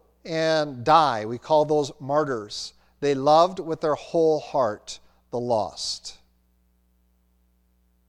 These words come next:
So before you say, "We're gonna love people with our whole heart," beware of what is required of you.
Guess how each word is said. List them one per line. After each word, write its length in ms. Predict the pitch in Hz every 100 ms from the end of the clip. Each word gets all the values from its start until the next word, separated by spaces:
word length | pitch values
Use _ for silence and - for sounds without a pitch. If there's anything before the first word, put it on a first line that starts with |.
| _ _ _ _ _ _ _ _ _ _ _ _ _ _ _ _ _ _
So 140 | - 147
before 300 | 135 - 196
you 160 | 214
say, 260 | 196 220 190
"We're 180 | 170 165
gonna 120 | 147
love 220 | 165 180
people 200 | 190 185
with 100 | 180
our 140 | 170 151
whole 240 | 185 175
heart," 400 | 185 175 131 131 - _ _ _ 131
beware 720 | 147 147 175 196 131 127 120 _ 160
of 180 | 147
what 300 | 143 151 - - _ _ _ _ _ -
is 160 | 147
required 460 | 143 - 170 151 131
of 120 | 117
you. 320 | 113 104 107